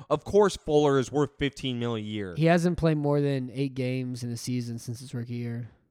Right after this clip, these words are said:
Speaker 1: Uh, Amari Cooper, same thing.
Speaker 2: Mm.
Speaker 1: What? <laughs> You wanna compare,
Speaker 2: Yeah, but
Speaker 1: you want me
Speaker 2: is
Speaker 1: to
Speaker 2: that,
Speaker 1: compare away
Speaker 2: but I'm,
Speaker 1: games and
Speaker 2: but
Speaker 1: home
Speaker 2: again,
Speaker 1: games? You
Speaker 2: again,
Speaker 1: wanna
Speaker 2: then
Speaker 1: compare
Speaker 2: it
Speaker 1: showing up and not showing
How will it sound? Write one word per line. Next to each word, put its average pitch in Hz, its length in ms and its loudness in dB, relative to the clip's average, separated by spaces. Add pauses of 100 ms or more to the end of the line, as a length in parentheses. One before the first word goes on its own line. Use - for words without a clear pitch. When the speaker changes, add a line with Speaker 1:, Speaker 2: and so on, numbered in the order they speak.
(340)
Speaker 1:
Uh, 139 180 -4
Amari 151 360 2
Cooper, 190 320 0
same 143 260 0
thing. 202 400 -4 (340)
Speaker 2:
Mm. 220 380 -2 (720)
Speaker 1:
What? 196 240 -6 (280)
<laughs> 151 240 -4 (100)
You 208 140 0 (100)
wanna 208 120 4 (140)
compare, 220 280 0
Speaker 2:
Yeah, 262 160 10
but 240 80 8
Speaker 1:
you 262 60 10
want 277 100 4
me 247 40 8
Speaker 2:
is 226 40 4
Speaker 1:
to - 0 -
Speaker 2:
that, 285 160 10
Speaker 1:
compare 247 180 0
away 208 240 4
Speaker 2:
but 240 60 12
I'm, 254 100 12
Speaker 1:
games 247 240 4
and 190 80 -2
Speaker 2:
but 226 80 10
Speaker 1:
home 247 100 10
Speaker 2:
again, 262 140 6
Speaker 1:
games? 349 120 0
You 240 60 4
Speaker 2:
again, 233 140 6
Speaker 1:
wanna 262 140 6
Speaker 2:
then 214 120 6
Speaker 1:
compare 247 140 6
Speaker 2:
it 233 60 -4
Speaker 1:
showing 254 340 2
up 277 120 4
and 240 80 2
not 247 180 2
showing 427 260 2